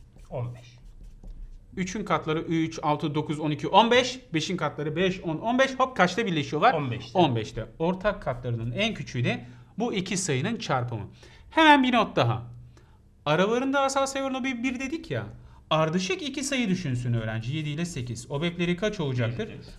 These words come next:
Speaker 2: Bir. On ile on bir. Obepleri kaç olacak?
Speaker 1: Bir.
Speaker 2: Bir. Pardon, nerede? Hemen yazalım şuraya. Bir. Yani ardışık iki sayının obebi kaç olmak zorunda?
Speaker 1: Bir.
Speaker 2: Bir.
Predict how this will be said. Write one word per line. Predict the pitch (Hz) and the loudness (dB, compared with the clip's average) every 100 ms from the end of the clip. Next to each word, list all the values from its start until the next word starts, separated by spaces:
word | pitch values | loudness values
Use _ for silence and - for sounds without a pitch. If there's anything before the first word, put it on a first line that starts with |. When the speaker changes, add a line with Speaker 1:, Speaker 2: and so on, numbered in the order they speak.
| - | -2
Speaker 2:
Bir. | 143 120 - - - 165 | 0 0 -6 -16 -6 2
On | 165 139 | 2 4
ile | |
on | 190 214 190 | 2 2 2
bir. | 104 - | -2 -4
Obepleri | 143 165 165 180 185 | -2 0 2 2 4
kaç | 202 196 | 0 0
olacak? | 139 123 208 | 0 0 0
Speaker 1:
Bir. | 123 104 - - | -2 -8 -12 -8
Speaker 2:
Bir. | 147 117 - - - - - | -2 -2 -2 -10 -16 -6 -2
Pardon, | 113 107 117 110 | -2 -2 -6 -4
nerede? | 131 127 113 - - - | -4 -4 -6 -10 -18 -12
Hemen | 127 120 | -2 2
yazalım | 117 113 107 107 | 2 0 -6 -10
şuraya. | 131 170 175 127 | -8 -8 -8 -10
Bir. | 104 - - - - | -10 -14 -20 -18 -2
Yani | 135 165 202 233 - - - | 4 6 4 0 -6 -20 0
ardışık | 151 160 160 180 269 262 - | 6 6 6 4 4 0 -2
iki | 185 269 | 0 2
sayının | - 220 180 151 135 139 | 2 4 4 4 0 4
obebi | 175 185 180 180 | 6 6 6 2
kaç | 233 233 180 | 0 -2 -2
olmak | 143 131 123 | -2 -2 -2
zorunda? | 139 120 123 254 123 | -2 2 4 2 0
Speaker 1:
Bir. | 101 - - 123 | -10 -16 -8 4
Speaker 2:
Bir. | 165 123 - | 4 4 0